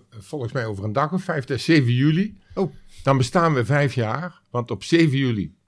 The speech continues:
Speaker 1: tweeduizend zeventien is om tien over half twee 's nachts de Vrijstaat uitgeroepen in het, eh,
Speaker 2: Door een
Speaker 1: Brouwerijstraatje.
Speaker 2: dronkaard, eh.
Speaker 1: Ja, daar zijn verschillende versies van. Eh, maar omdat wij vrij flexibel zijn in, eh,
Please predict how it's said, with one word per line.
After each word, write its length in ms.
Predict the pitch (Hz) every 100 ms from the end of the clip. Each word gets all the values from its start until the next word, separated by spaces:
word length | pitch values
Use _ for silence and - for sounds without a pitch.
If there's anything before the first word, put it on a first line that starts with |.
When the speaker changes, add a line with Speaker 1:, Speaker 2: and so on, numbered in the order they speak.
| _ _ _
Speaker 1:
tweeduizend 640 | - 123 110 107 101 92 - 92
zeventien 1120 | 80 78 92 127 135 107 95 - 156 104 80 _ _ _ _ _ _ _
is 180 | 120 104
om 100 | 98
tien 160 | 156
over 160 | 131 110
half 220 | 113 98
twee 240 | - 92
's 140 | - -
nachts 400 | 143 113 - - -
de 120 | 101
Vrijstaat 540 | 120 107 101 98 82
uitgeroepen 680 | 101 104 - 120 143 202 208 - - - -
in 160 | - 117
het, 240 | 104 98
eh, 220 | 107 90 90 85
Speaker 2:
Door 260 | 120 120
een 60 | 98
Speaker 1:
Brouwerijstraatje. 760 | 120 104 - 110 123 120 131 135
Speaker 2:
dronkaard, 280 | 117 113 113
eh. 60 | 110 _ - - -
Speaker 1:
Ja, 560 | 117 127 127 127 123
daar 120 | 120 113
zijn 180 | 120 110
verschillende 420 | - 131 117 98
versies 360 | 117 110 113 -
van. 280 | 107 120 - _ _ - - _ _
Eh, 400 | 123 123 120 113 117 - _ _
maar 320 | - 156 180 180
omdat 360 | 170 165 160
wij 220 | 160 160 135
vrij 260 | 160 202
flexibel 680 | 196 175 160 - - 254 196
zijn 460 | 127 147 131 120 -
in, 320 | 139 127 120
eh, 120 | -